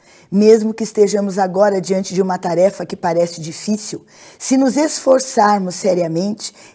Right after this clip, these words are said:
em breve passaremos a considerá-la fácil. Os atletas se empenham diariamente em árduos treinamentos. Mesmo um músico já famoso toca piano ou violino várias horas por dia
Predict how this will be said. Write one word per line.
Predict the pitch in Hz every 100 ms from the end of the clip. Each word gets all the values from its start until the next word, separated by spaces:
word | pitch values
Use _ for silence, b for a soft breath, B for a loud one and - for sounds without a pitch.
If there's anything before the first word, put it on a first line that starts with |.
| B
em | 262 262
breve | 180 196 220 240 190
passaremos | - 175 196 175 190 175
a | 175
considerá-la | 175 170 - 165 160 202 220
fácil. | 220 - 196 - - _ _ B B B B
Os | 226 226
atletas | 226 226 220 254 254 180
se | -
empenham | 190 180 180 220 226 180
diariamente | 165 220 233 226 180 170 226 240 - - B B
em | 233 233 233
árduos | 202 254 254 185 170
treinamentos. | - 175 170 170 160 151 151 - - - _ B B B
Mesmo | 202 269 311 302 302
um |
músico | 262 226 247 214 180 -
já | 160 202
famoso | 202 180 170 196 208 160 -
toca | - 208 196
piano | 185 185 196 220
ou | 185
violino | 170 175 165 208 226 160 B B B
várias | 147 240 285 285 269 240
horas | 233 233 240 240
por | 240
dia | 185 170 247 185